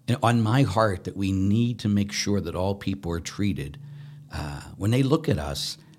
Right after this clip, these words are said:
they're looking for God, right? 'Cause we say we're followers of God. So if God is love, then we must be people of love. So if we're hitting them with judgment, we're telling people to stay away, does God do that? And the answer is no.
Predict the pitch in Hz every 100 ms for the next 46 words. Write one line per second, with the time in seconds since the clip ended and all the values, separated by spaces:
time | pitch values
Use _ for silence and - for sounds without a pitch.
0 | - - 110 135 147 143 - 80 69 71
1 | 69 69 - - - - - - - -
2 | _ - 90 131 - - - - - 113
3 | 101 104 - 120 113 98 - 90 87 80
4 | 80 78 76 82 76 71 - - - -
5 | - 73 - 76 104 113 85 69 76 76
6 | 76 85 95 82 87 - 85 - 71 147
7 | 69 73 80 120 - - - - - -
8 | - 95 - 117 123 151 135 110 - 98
9 | 101 98 107 80 107 101 98 104 90 82
10 | - 98 98 90 85 80 73 - - _
11 | _ _ _ 104 87 101 147 151 226 208
12 | 73 73 - - _ _ - 95 90 82
13 | 78 76 87 107 123 -